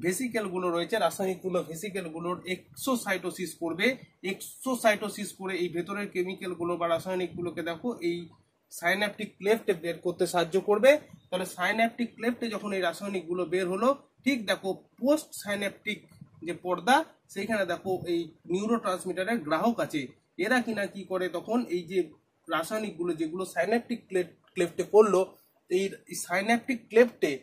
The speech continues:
পড়া এই যে রাসায়নিকগুলো, এই রাসায়নিকগুলো দেখো এইখানটায় গিয়ে মাতবে অর্থাৎ এই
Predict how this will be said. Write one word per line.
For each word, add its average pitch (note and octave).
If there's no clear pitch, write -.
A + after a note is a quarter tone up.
পড়া G#3
এই G#3
যে G3+
রাসায়নিকগুলো, F3
এই E3+
রাসায়নিকগুলো F#3+
দেখো F3+
এইখানটায় F3
গিয়ে A3
মাতবে D3+
অর্থাৎ B3+
এই G3